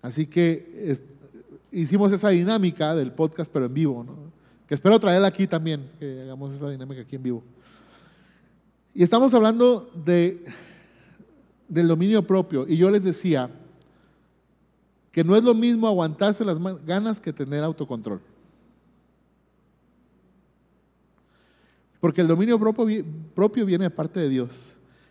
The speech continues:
y va transformándote por dentro. Es una fortaleza que viene de parte de Dios.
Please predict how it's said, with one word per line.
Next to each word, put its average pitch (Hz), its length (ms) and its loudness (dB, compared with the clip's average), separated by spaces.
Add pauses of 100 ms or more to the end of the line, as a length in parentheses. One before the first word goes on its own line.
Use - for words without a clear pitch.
(140)
y 139 60 -6
va 147 120 0
transformándote 143 680 -4
por 120 200 -4
dentro. 117 260 -8 (2500)
Es 131 120 -10
una 185 140 0
fortaleza 147 640 -4
que 143 120 -8
viene 131 200 -6
de 139 60 -6
parte 123 300 -10
de 117 80 -4
Dios. 110 340 -12